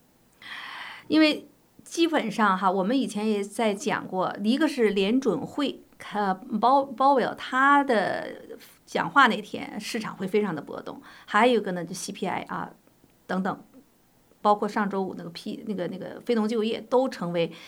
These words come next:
一个非常特殊的日历上的一个波动日了。那么这次报告可能比往常会更好的反映本月晚些时候再会出现的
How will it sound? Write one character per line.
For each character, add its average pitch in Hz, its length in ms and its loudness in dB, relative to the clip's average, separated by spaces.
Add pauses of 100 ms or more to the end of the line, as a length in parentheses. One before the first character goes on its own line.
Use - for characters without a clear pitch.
(260)
一 202 120 -2
个 196 160 2
非 311 280 2
常 180 260 -4
特 202 220 -4
殊 196 220 -4
的 180 160 0
日 226 160 0
历 202 160 0
上 185 240 -2
的 165 120 -2
一 165 180 -6
个 170 340 0 (480)
波 247 160 10
动 240 200 6
日 233 240 2
了。 - 280 -4 (280)
那 277 100 4
么 277 320 10 (260)
这 381 200 4
次 - 120 2
报 226 180 6
告 208 200 4
可 196 120 -6
能 185 140 -4
比 220 160 -2
往 196 260 -2
常 165 460 -8
会 220 240 2
更 294 240 0
好 - 320 -6
的 180 140 -4
反 170 440 -8
映 180 220 -4 (520)
本 180 220 4
月 262 280 2
晚 160 160 2
些 233 160 2
时 180 160 -2
候 175 220 -2
再 208 220 -2
会 196 180 -4
出 220 240 -6
现 220 240 0
的 165 80 0